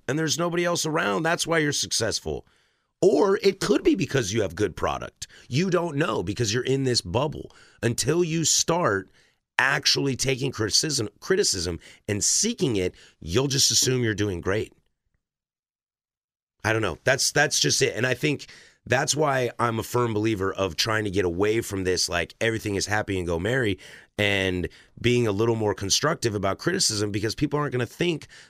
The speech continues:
the beer, people aren't gonna think that they are one of the ones that are lagging behind.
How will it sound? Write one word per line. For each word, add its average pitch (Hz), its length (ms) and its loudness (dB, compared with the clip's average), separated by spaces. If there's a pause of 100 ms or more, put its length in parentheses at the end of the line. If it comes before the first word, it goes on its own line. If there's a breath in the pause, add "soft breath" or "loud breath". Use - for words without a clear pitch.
(100)
the 123 80 2
beer, 135 540 0 (560)
people 160 240 -2
aren't 156 180 0
gonna 156 160 0
think 151 360 -4
that 113 260 -4
they 131 160 4
are 131 100 2
one 120 160 2
of 117 60 0
the 110 60 0
ones 107 260 -2
that 104 80 0
are 95 80 0
lagging 90 320 0
behind. 71 420 -8